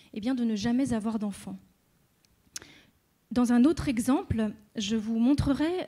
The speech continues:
euh, des publicités, euh, qui sont parues pour, euh, inciter au don de gamètes. Vous voyez sur ces publicités les slogans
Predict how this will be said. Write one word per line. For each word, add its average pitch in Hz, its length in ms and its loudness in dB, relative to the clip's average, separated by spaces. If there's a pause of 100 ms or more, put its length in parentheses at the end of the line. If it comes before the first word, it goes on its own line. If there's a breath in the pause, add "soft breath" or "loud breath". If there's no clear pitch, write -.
(140)
euh, 214 200 -4
des 202 180 -4
publicités, 294 840 -8 (640 soft breath)
euh, 214 220 -2
qui 233 180 -8
sont 302 160 0
parues 277 360 0
pour, 226 320 -4
euh, 208 400 -4
inciter 269 480 -2
au 226 120 0
don 285 220 0
de 254 140 0
gamètes. - 500 -8 (1300 loud breath)
Vous 220 60 -10
voyez 262 280 0
sur 330 160 -2
ces 247 140 -4
publicités 262 800 -4 (140)
les 240 160 0
slogans 208 500 -2